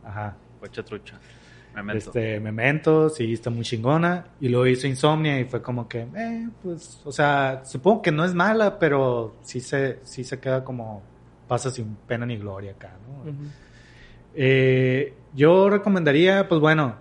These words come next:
Speaker 1: ya hace no mucho recomendaste tú... Waking Life,
Speaker 2: Mm.
Speaker 1: que,
Speaker 2: Sí,
Speaker 1: pues,
Speaker 2: otro pedo, güey.
Speaker 1: tiene que ver mucho, pues, sobre los sueños.
Speaker 3: Ujú.
Speaker 1: Toda la película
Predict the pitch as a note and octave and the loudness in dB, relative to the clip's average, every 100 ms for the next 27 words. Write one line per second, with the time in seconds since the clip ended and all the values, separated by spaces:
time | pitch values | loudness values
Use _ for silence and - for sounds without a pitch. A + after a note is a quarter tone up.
0 | - - C#3+ D#3+ C#3+ - E3 E3 E3 D#3+ | -10 0 2 4 2 2 0 2 0 2
1 | D#3+ D#3 D#3+ D3+ C3 A#2 A#2 - C3 C#3 | 2 2 2 2 -2 0 -2 -4 -2 2
2 | C3+ B2 B2+ B2 B2+ A#2 C#3 D#3+ - - | 2 4 2 2 -2 0 0 -2 -10 -20
3 | - G#2+ G#2 G#2 G2+ - - - - - | -20 -18 -14 -14 -16 -20 -20 -20 -20 -20
4 | - A#2+ A#2 B2 C3 A2+ A#2 - - B2 | -2 2 2 2 0 0 -2 -6 -12 -10
5 | B2+ B2+ G#2+ B2 C3+ B2 A#2+ B2 B2+ C3+ | -6 -4 0 0 2 2 0 0 0 2
6 | C3 B2 B2 A#2 G#2+ - G#2+ F#2+ C#3 C3 | 2 0 -4 -8 -8 -12 -14 -2 2 2
7 | A2+ G2+ A2+ C3+ D#3 C#3+ - - - - | 2 -2 -2 0 0 -2 -6 -16 -20 -12
8 | D3+ C#3 D3 C#3+ G#2 A2 A#2+ G#2+ G#2 C3 | -10 -8 -8 -8 -4 -2 -2 -4 -2 -2
9 | D3 D3 | 0 -2